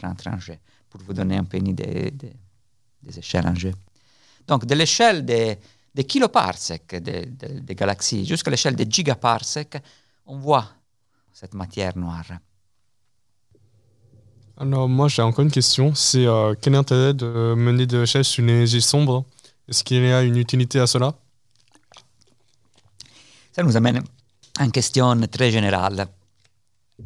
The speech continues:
Speaker 1: Recherche pure vers recherche, euh, je vais dire appliquée, vers les, les, disons,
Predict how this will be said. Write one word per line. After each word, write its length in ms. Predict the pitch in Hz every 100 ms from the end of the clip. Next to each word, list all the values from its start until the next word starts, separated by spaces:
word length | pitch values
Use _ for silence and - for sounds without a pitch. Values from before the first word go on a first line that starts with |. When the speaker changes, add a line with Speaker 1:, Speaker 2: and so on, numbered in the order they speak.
| -
Speaker 1:
Recherche 460 | 123 113 127 113 -
pure 560 | - 131 147 131 120 135 - - - -
vers 280 | 107 113 104
recherche, 640 | 110 - 107 104 101 -
euh, 440 | 107 101 92 92 90 82 _ _ _ _ -
je 40 | 87
vais 100 | 80
dire 180 | 92 90
appliquée, 480 | - 98 - 104
vers 180 | 90 85
les, 240 | 82 82 85
les, 420 | 87 87 87 87 - _
disons, 320 | 165 127 92